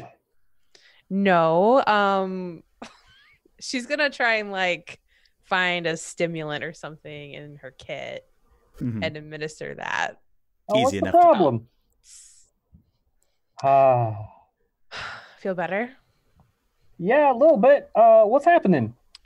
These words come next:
Speaker 1: Uh, we better get you up to, up to the, the front. I'll
Speaker 3: Okay.
Speaker 1: explain.
Speaker 2: All right.
Speaker 1: <laughs>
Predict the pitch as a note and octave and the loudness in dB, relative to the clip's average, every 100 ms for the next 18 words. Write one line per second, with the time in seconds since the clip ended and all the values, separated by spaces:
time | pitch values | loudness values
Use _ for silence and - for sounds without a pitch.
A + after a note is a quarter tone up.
0 | _ _ _ _ - - F3 F3 E3+ F3 | _ _ _ _ -20 -14 -8 -4 -2 -2
1 | F3 E3+ - F#3 F#3+ A#3 A3+ F#3+ F#3+ F3+ | 0 -2 -2 -4 0 0 0 -4 -8 -8
2 | E3 D#3 D3 C#3 _ _ - - C3 A#2+ | -8 -2 -2 -2 _ _ -20 -12 -10 -10
3 | D#3 _ _ _ _ _ _ - _ _ | -14 _ _ _ _ _ _ -20 _ _
4 | - - - - - _ - - - - | -18 -14 -12 -12 -16 _ -20 -14 -14 -16
5 | _ _ _ _ _ _ _ _ D#3 D3 | _ _ _ _ _ _ _ _ -6 0
6 | A#3+ B3 - - _ _ _ _ _ _ | 0 0 -2 -6 _ _ _ _ _ _
7 | _ _ _ _ _ _ _ _ _ _ | _ _ _ _ _ _ _ _ _ _
8 | _ _ _ _ _ _ _ _ _ _ | _ _ _ _ _ _ _ _ _ _
9 | _ _ _ _ _ _ _ _ _ _ | _ _ _ _ _ _ _ _ _ _
10 | _ _ _ - G#3+ - - | _ _ _ -16 -14 -12 -14